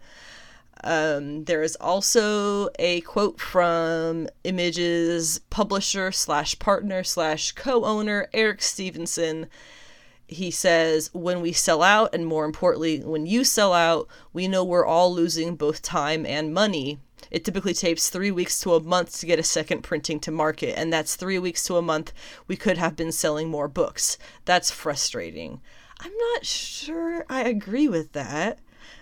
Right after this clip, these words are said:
Um, that's, uh, I don't, that logic. Um,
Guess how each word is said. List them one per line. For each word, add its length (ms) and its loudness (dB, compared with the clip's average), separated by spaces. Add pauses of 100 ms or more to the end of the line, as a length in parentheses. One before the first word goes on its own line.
(140)
Um, 600 4 (220)
that's, 360 -8 (220)
uh, 440 -6
I 40 -2
don't, 280 -2
that 180 -2
logic. 560 -2 (260)
Um, 640 2